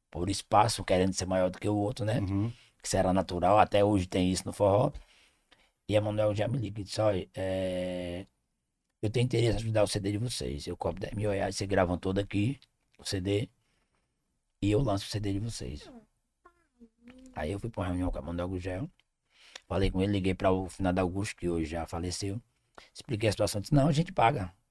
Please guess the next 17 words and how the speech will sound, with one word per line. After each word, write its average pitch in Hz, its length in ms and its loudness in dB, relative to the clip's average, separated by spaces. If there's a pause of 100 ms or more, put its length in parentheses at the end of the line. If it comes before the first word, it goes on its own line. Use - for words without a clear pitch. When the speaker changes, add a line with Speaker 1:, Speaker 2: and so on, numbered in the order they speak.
Speaker 1:
vamos." 131 400 2
Aí 95 360 -6
Augusto 98 260 -8
foi 95 100 -8
em - 20 -10
Fortaleza, 95 440 -4
sentamos - 340 -6
com 110 60 -8
o 95 40 -4
Manuel, 95 220 -6
realmente 107 360 -4
gravamos 151 320 0
o - 20 -2
C 139 80 0
D - 120 -2
na 117 80 2
Sonzum. 110 380 0